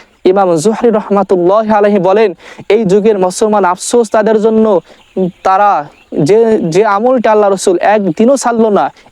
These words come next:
একবারও ছাড়েন নাই, এক বছরও ছাড়েন নাই, সে আমলটি এই উম্মতের, এই উম্মতরা তারা এই আমলটি এক জীবনে একটি বারও করে না।" এটা কিন্তু আমাদের জন্য আফসোস। আসসালামু আলাইকুম রহমতুল্লাহ। প্রিয় বন্ধুরা, আজকে গুরুত্বপূর্ণ একটা ভিডিও নিয়ে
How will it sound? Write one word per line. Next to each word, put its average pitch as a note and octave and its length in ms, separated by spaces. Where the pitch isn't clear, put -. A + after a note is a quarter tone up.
একবারও G3 580
ছাড়েন A#3 320
নাই, A3+ 340
এক G3 180
বছরও G#3+ 380
ছাড়েন B3+ 260
নাই, B3 260
সে G3 220
আমলটি F3+ 540
এই F#3+ 160
উম্মতের, F#3+ 540
এই F#3 140
উম্মতরা G3+ 680
তারা E3+ 440
এই F3+ 120
আমলটি F3+ 560
এক F3 240
জীবনে F3+ 400
একটি - 340
বারও D#3+ 280
করে D#3 240
না।" C3+ 180
এটা G3 220
কিন্তু G3 240
আমাদের E3+ 280
জন্য F#3 260
আফসোস। C#3+ 440
আসসালামু F3 460
আলাইকুম F3 480
রহমতুল্লাহ। C3+ 600
প্রিয় G3+ 220
বন্ধুরা, C#3+ 300
আজকে D3 260
গুরুত্বপূর্ণ E3+ 640
একটা C#3 200
ভিডিও C#3+ 300
নিয়ে D3 260